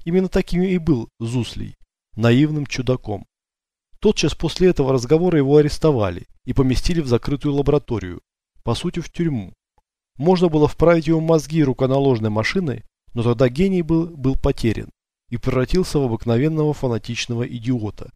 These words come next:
а интересы высшего разума требовали эксплуатации его мозга,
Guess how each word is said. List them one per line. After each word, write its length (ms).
а 120
интересы 480
высшего 480
разума 500
требовали 480
эксплуатации 680
его 200
мозга, 460